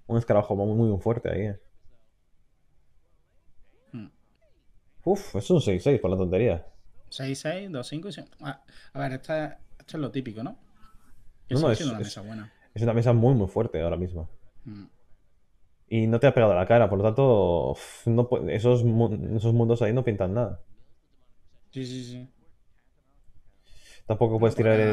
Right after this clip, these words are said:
Speaker 1: el esqueleto
Speaker 2: ahora aquí
Speaker 1: legendario.
Speaker 2: ese hace lo suyo, de me quemo, me quemo cosas, robo cosas.
Speaker 1: Sí, aquí puede
Speaker 2: Gano
Speaker 1: tirar
Speaker 2: sombra.
Speaker 1: chef.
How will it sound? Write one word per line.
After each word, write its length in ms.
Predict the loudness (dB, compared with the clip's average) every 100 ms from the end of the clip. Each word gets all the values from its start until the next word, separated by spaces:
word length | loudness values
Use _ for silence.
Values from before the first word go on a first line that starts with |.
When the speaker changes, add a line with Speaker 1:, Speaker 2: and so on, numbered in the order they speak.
| 2
Speaker 1:
el 140 | 0 0
esqueleto 260 | 0 0
Speaker 2:
ahora 100 | 0
aquí 100 | 0
Speaker 1:
legendario. 460 | 2 2 4 2 0
Speaker 2:
ese 240 | -4 -6
hace 160 | -6 -8
lo 100 | -10
suyo, 440 | -10 -10 -10 -12
de 220 | -14 -16 -18 -16
me 200 | -16 -12
quemo, 340 | -10 -10 -12 _
me 200 | -14 -12
quemo 240 | -12 -14 -12
cosas, 640 | -14 -14 -16 -14 -16 -18 -20 -20 -20 -18
robo 260 | -16 -16
cosas. 580 | -14 -10 -10 -10 -14 -14 -16 -16 -16 -16 -18 -20 -20 -18 -16
Speaker 1:
Sí, 160 | -4 0
aquí 260 | 2 2 2
puede 180 | 2
Speaker 2:
Gano 40 | 2
Speaker 1:
tirar 160 | 2
Speaker 2:
sombra. 140 | 2 4 2
Speaker 1:
chef. 300 | 2 -6 -20